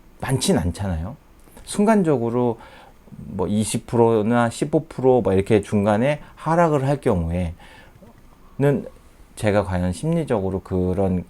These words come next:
관계를 버틸 수가 있을까? 그만한 믿음이 생긴다고 그러면 모를까? 그리고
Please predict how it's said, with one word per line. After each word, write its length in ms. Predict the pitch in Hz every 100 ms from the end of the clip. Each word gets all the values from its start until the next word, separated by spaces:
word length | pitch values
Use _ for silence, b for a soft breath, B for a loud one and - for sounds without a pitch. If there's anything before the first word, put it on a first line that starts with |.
| -
관계를 360 | 95 92 92 82
버틸 340 | 98 - 117
수가 260 | - 98 82
있을까? 380 | - 90 -
그만한 560 | - 104 107 107 101 87
믿음이 360 | 95 101 107 98
생긴다고 560 | 139 160 139 107 90
그러면 300 | 95 92 92
모를까? 500 | 82 82 78 113 92 - B B B B
그리고 380 | - 113 135